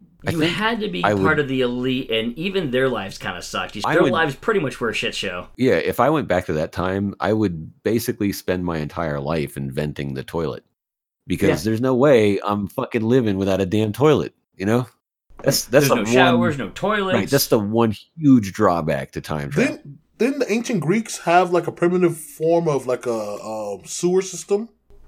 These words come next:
Speaker 2: If you're thinking, what you're thinking is the aqueduct system in Rome before the fall of Rome, before they started being corrupt and letting everything go to hell,
Speaker 3: Yeah.
Speaker 2: they had an excellent waterway system in Rome called the aqueduct system,
Speaker 1: Yeah.
Speaker 2: whether it be qu-,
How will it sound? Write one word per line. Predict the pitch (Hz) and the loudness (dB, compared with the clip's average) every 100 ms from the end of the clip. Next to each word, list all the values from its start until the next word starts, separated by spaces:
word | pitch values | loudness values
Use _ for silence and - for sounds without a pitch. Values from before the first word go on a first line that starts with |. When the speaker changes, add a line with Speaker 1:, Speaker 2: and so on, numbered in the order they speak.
| - - | -12 -4
Speaker 2:
If | 160 160 | -4 -2
you're | 160 233 | -2 -2
thinking, | 233 226 214 190 - | -2 -4 -2 -6 -4
what | 147 | -4
you're | 151 | -2
thinking | 156 180 160 | -4 -6 -6
is | 135 110 | -6 -6
the | 117 | -4
aqueduct | 117 143 156 139 - | -4 -4 -2 -4 -4
system | - 120 131 120 - | -8 -8 -6 -6 -6
in | 107 101 104 | -6 -6 0
Rome | 127 127 104 | 2 2 -2
before | - - 127 127 | -8 -2 0 2
the | 117 | 0
fall | - 120 110 | -2 0 -2
of | 101 | -4
Rome, | 110 107 | -4 -4
before | 101 - 127 | -6 -4 -4
they | 123 | -2
started | 131 123 | -4 -4
being | 120 120 | -4 -4
corrupt | 113 120 - | -4 -4 -4
and | 117 | -6
letting | 117 113 | -6 -6
everything | 113 117 113 | -6 -6 -6
go | 113 | -6
to | |
hell, | 104 110 120 135 - | -4 -2 -2 -4 -6
Speaker 3:
Yeah. | 143 | 0
Speaker 2:
they | 127 | 0
had | 143 143 | 2 0
an | 113 - | -2 -4
excellent | 131 135 - 127 113 | -2 -2 -4 -4 -2
waterway | 110 117 113 104 | 0 0 0 -4
system | 98 - 98 104 | -6 -10 -8 -8
in | 95 | -6
Rome | 101 87 | -6 -8
called | 90 107 101 | -6 -4 -2
the | 110 | -2
aqueduct | 104 113 92 80 | -2 -6 -12 -14
system, | - 85 76 | -14 -8 -8
Speaker 1:
Yeah. | 98 | -6
Speaker 2:
whether | 101 | -8
it | 101 | -8
be | 101 | -10
qu-, | - 175 | -8 -8